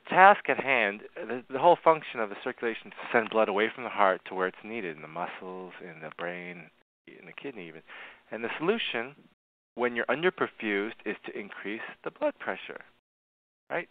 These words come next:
So the hose water is not getting far enough. So how do we do that? Well, you can increase the pressure. You can get a bigger heart, like a giraffe has a twenty-six pound heart, and you can,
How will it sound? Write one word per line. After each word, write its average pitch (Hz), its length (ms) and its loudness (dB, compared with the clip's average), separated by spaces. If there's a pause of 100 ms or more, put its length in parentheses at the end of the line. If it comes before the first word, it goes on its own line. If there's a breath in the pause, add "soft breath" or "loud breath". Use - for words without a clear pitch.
(120)
So 127 80 -2
the 120 100 2
hose 147 380 0
water 120 260 10
is 104 100 0
not 117 220 0
getting 113 240 -8
far 120 160 2
enough. 82 240 -6
So 98 60 -8
how 110 100 0
do 117 80 -2
we 110 80 -6
do 104 200 -10
that? 92 180 2 (500 loud breath)
Well, 123 180 8
you 131 140 2
can 120 140 -8
increase 135 480 -2
the 120 80 0
pressure. 131 580 6 (400 soft breath)
You 113 60 -10
can 123 140 -12
get 117 100 4
a 104 80 4 (120)
bigger 143 220 10
heart, 127 320 10
like 95 140 2
a 104 60 -4
giraffe 110 400 4
has 101 100 -8
a - 220 -12
twenty-six 120 440 -6
pound 104 240 0
heart, 113 320 2 (560 loud breath)
and 113 160 -8
you 113 80 -8
can, 117 180 -8